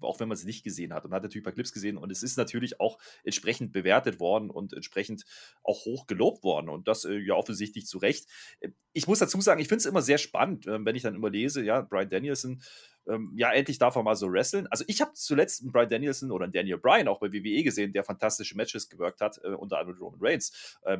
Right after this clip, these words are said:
deswegen wundert mich das natürlich nicht. Ich kenn ihn aber natürlich auch von seiner Zeit vor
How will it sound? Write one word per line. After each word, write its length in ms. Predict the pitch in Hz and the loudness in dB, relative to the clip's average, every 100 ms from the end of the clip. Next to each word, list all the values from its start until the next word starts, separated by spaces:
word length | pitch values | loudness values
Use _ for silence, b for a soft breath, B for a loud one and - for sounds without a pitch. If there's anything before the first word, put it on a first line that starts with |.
| - | -2
deswegen 340 | - 120 110 - | -2 0 -2 -6
wundert 320 | - 147 185 101 | -2 2 2 0
mich 120 | - | -6
das 140 | 92 | -6
natürlich 260 | 92 104 110 | -8 -8 -6
nicht. 140 | 120 | -6
Ich 100 | 98 | -6
kenn 200 | - 110 | -2 0
ihn 120 | 139 | 0
aber 160 | 110 113 | 0 0
natürlich 460 | 107 - 117 110 - | -2 -4 -6 -6 -6
auch 180 | 92 | -6
von 320 | - - 98 92 | -8 -8 -8 -8
seiner 320 | - 92 78 | -6 -4 -4
Zeit 260 | - 90 - | -4 -4 -6
vor 420 | - 110 135 | -2 2 4